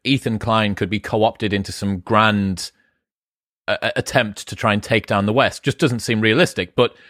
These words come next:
it, what, it seems like what you're saying is that he's sort of a, a willing, ignorant participant, like a useful idiot.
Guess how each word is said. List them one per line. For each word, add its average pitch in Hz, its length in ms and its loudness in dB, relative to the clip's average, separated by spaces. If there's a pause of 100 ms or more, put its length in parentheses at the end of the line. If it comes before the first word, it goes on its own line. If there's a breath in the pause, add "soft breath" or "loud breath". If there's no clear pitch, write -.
(360 soft breath)
it, - 360 -4
what, 117 440 -4
it 110 120 -6
seems 120 180 -2
like 107 120 -2
what 110 120 -2
you're 113 120 0
saying 107 260 0
is 101 100 -2
that 104 100 -6
he's 110 140 -4
sort 110 160 -4
of 101 100 -4
a, 95 400 0 (340)
a 98 140 0
willing, 110 720 2 (400)
ignorant 107 560 0
participant, 101 640 -2
like 98 140 -4
a 113 40 -4
useful 107 340 -2
idiot. 85 300 -2